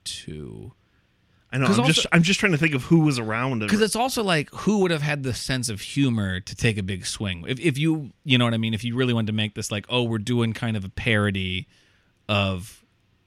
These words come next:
Speaker 1: movies like that.
Speaker 2: I know. I'm ju-, I'm just trying to think of who around that time was.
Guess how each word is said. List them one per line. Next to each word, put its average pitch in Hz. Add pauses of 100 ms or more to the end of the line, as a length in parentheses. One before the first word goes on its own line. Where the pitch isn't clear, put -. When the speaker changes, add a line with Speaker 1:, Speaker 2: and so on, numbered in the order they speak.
(380)
Speaker 1:
movies 113
like 92
that. - (1300)
Speaker 2:
I 131
know. 127
I'm 113
ju-, 139
I'm 139
just 139
trying 143
to 117
think 117
of 107
who 123
around 107
that 101
time 104
was. 98